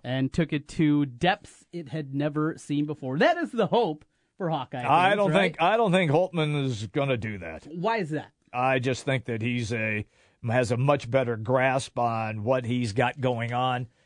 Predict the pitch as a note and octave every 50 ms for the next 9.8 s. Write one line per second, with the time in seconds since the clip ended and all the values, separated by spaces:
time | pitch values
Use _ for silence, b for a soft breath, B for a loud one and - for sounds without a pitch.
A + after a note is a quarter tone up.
0 | _ _ _ - B2+ B2 A#2+ A#2+ A#2+ A#2 A#2+ A#2 A2+ A2+ F#2 C#3 D#3 - E3 D3
1 | C#3+ C3 G#2+ - - B2 A#2 B2+ A#2+ A#2 - - C#3 C3 B2 - C3 B2 A2+ -
2 | - A#2+ G#2 A2 G2+ F2+ A#2+ A2+ G#2+ - A#2+ G#2+ G#2 G#2 - A#2 G#2+ G#2 G2 F#2
3 | G2+ E2+ F#2 C3+ D#3+ - - _ _ _ _ - D3+ B2+ D3 C#3+ B2 D3 F3 E3+
4 | E3 D#3 B3 B3+ C4 F3 F3+ B3 C4 C#4 C4 - D#3+ B3+ B3 G3 E3 D#3+ G#3+ A3
5 | A3 A3 - - - G3+ G3 F#3+ G3 G3 F#3+ F#3+ F#3+ F#3+ F3 E3+ D3 - F#3 F3
6 | F3 E3 F3 E3+ - - E3 D#3+ D#3+ F3 D#4 - C#3 D#3 G3+ A3+ A#3+ - - B3+
7 | B3 F3+ A#3+ B3 B3 A#3 A#3+ C4+ C#4+ - - - G#2 A2+ C#3+ F#3 - A3 G#3+ -
8 | - A3 G3+ - - D#3+ D#3+ F#3 G3 G3+ G#3+ G#3 G3+ G3+ A3 A3+ E3 - - -
9 | - - _ _ _ _ _ _ _ - - - A3 C#3+ G#2